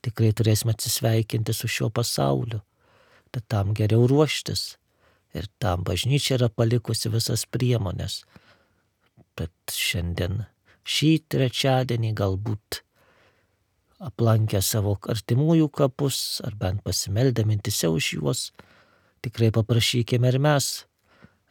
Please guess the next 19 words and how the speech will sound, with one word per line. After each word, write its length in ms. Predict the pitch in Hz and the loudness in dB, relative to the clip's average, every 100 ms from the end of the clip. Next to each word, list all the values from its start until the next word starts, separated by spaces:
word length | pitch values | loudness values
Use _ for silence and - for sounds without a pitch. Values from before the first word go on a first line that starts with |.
| 277 _ _ _ _ - | -20 _ _ _ _ -18
suteik, 560 | - - - 127 131 - | -14 -14 -2 2 2 2
Juozapai, 480 | 120 123 - 110 113 | 2 2 0 0 2
laimingos 520 | 107 113 117 117 - | 4 2 2 0 0
mirties 420 | 117 107 123 113 123 | -4 -2 -2 -2 -2
malonę. 580 | 113 117 123 110 87 87 _ _ _ _ _ _ _ _ _ _ _ _ _ _ - | 0 0 0 -2 -4 -8 _ _ _ _ _ _ _ _ _ _ _ _ _ _ -10
Tikiu, 300 | 113 - 151 | -8 0 0
pasitikiu 720 | 110 107 - 139 131 - 120 113 | 2 0 0 0 0 0 0 2
ir, 100 | 104 - _ _ _ _ _ - _ - - | 0 -6 _ _ _ _ _ -20 _ -20 -4
ir 140 | 113 107 | -2 0
žinau, 260 | 113 113 107 | 2 2 2
kad 160 | 113 - | -2 -2
tu 100 | 113 | 0
manęs 380 | 113 113 110 - - - _ - | 2 2 0 -6 -18 -20 _ -4
neapleisi, 640 | 107 - 113 120 113 127 | -2 2 4 4 2 -2
nes 200 | 113 110 | 0 -2
tu 140 | - 110 | -2 -2
esi 300 | 110 127 113 - - _ - | -2 -2 -4 -6 -20 _ 0
mano 240 | 117 104 | 2 2
geriausias 680 | 101 107 104 107 107 107 - | 2 2 2 0 -2 -6 -8